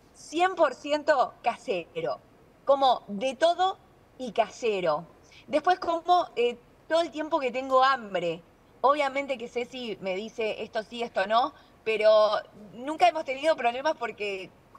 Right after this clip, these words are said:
como todo casero, me levanto muy temprano para hacerme mi pan, eh, si quiero co-,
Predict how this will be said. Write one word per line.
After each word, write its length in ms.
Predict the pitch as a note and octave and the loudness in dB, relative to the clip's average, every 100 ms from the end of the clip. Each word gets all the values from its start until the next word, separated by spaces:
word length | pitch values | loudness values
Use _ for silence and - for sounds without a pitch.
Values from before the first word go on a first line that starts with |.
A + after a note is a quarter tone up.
| - _ | -20 _
como 260 | D4+ D#4+ D#4+ | 2 2 4
todo 240 | D#4+ E4 | 4 4
casero, 460 | B3+ G#3+ C#4 D4 D4 | 2 0 -2 0 0
me 100 | A3+ | 0
levanto 460 | G3+ G#3+ B3+ C4+ | -2 -2 0 -2
muy 220 | B3 B3+ D4+ | -2 -6 -6
temprano 640 | D4+ B3 C4+ C4+ C#4 C#4+ - - - | -4 2 2 2 0 -2 -2 -20 -6
para 160 | F#3+ | -4
hacerme 360 | G3+ A#3 B3 A#3 | -2 -2 -2 -6
mi 140 | G3 | -6
pan, 440 | F#3 A#3 A#3+ B3 A#3+ _ _ _ | 2 2 2 -2 -12 _ _ _
eh, 600 | - G3+ G3 F#3+ F#3+ F#3 | -2 0 2 0 0 -4
si 180 | F#3+ A3 | -8 -12
quiero 840 | G3 A#3+ A#3+ A#3+ A#3 A3 G3+ G3 F#3 | -6 4 6 8 8 6 4 2 -2
co-, 140 | G3 | -10